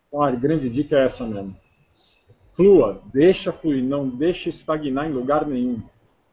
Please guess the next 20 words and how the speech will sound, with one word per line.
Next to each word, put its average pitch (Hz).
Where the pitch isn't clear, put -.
Seja 143
na 135
sua 120
vida, 147
no 135
seu 127
negócio, 143
na 127
sua 131
empresa, 143
na 135
sua 135
família, 160
é, 127
nas 127
suas 151
relações, 165
é, 131
gere 175
fluidez. 135